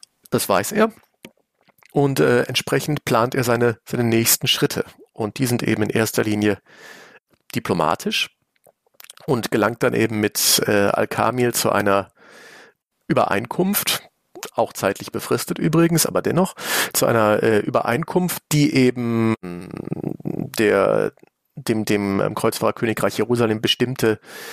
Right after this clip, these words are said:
äh, territoriale Zugeständnisse macht, beispielsweise eben so eine Art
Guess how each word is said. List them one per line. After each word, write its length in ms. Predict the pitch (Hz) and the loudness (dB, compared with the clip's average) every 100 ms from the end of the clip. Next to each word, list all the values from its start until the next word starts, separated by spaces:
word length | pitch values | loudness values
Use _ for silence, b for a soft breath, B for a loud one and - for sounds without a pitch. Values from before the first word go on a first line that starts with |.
| B B | B B
äh, 140 | 120 | 0
territoriale 760 | - 135 120 - 107 98 98 101 | 2 0 0 0 0 2 2 0
Zugeständnisse 760 | - 135 139 - 151 160 - | -4 -2 -2 0 -2 -2 0
macht, 440 | 165 175 175 - - | 4 2 0 -4 -2
beispielsweise 800 | 113 113 - 113 - 101 101 101 | 0 0 -2 -4 0 0 0 0
eben 960 | 95 98 92 90 90 90 - - - | 0 0 -2 -2 0 0 -2 -4 -6
so 160 | - - | -4 -4
eine 420 | - - 107 - | -4 -2 -2 -2
Art 460 | - - - - | -2 -2 -4 -6